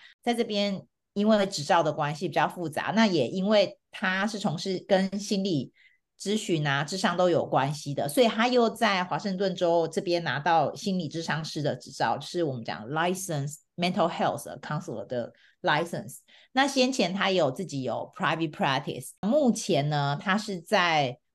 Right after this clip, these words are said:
我们有这边的一个机构叫亚洲人心理咨商转介中心，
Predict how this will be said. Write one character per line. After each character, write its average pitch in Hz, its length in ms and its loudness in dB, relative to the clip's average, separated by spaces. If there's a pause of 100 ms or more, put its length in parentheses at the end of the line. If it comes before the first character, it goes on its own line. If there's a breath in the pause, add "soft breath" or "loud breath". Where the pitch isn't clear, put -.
我 147 80 -8
们 151 220 0
有 135 240 0
这 214 100 0
边 202 140 0
的 180 100 4
一 170 60 2
个 170 140 2
机 160 260 -6
构 160 180 4
叫 156 260 4
亚 143 280 -4
洲 208 240 4
人 165 260 2
心 208 300 -6
理 156 180 -2
咨 160 300 -6
商 170 500 -2
转 131 300 -2
介 175 220 0
中 156 260 -2
心， 147 380 -4